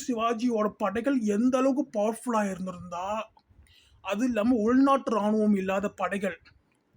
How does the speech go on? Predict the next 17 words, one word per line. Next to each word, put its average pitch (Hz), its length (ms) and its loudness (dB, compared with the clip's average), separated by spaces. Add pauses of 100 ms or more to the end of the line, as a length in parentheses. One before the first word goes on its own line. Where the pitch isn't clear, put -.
ஓகேவா? 202 420 0 (460)
இந்த 240 320 2
படைகள், 254 640 0 (400)
ஆ, 226 80 -2 (540)
ஜாகிர்தாரி 220 840 0
சிஸ்டம்னு 240 540 -2
ஒரு, 190 600 0
ஒரு 180 280 -10
தேவையில்லாத 208 560 -2
சிஸ்டம் 220 240 -10
இருந்ததுனால, 190 800 -4 (520)
ஆ, 190 520 -4 (1200)
முஸ்லிம்ஸோட 277 800 0
கரப்ஷன் 220 520 -2
இருந்தும், 202 600 0 (960)
ஆ, 185 380 -6 (440)
இந்தியாவை 285 540 2